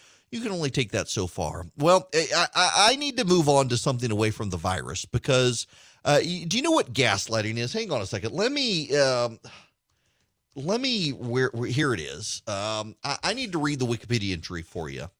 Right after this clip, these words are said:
Gaslighting is a form of psychological manipulation in which a person or group covertly sows seeds of doubt in a targeted individual,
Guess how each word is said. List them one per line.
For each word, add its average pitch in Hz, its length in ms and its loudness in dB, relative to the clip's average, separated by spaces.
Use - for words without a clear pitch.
Gaslighting 131 1160 2
is 131 200 2
a 131 100 4
form 208 500 2
of 175 140 4
psychological 143 960 2
manipulation 107 1040 0
in 117 220 -2
which 131 200 0
a 135 100 0
person 135 680 0
or 135 160 4
group 101 500 -2
covertly 165 680 0
sows 120 880 0
seeds 143 420 -8
of 123 160 -2
doubt 98 400 0
in 120 120 -4
a 104 80 -4
targeted 131 500 -2
individual, 107 640 -4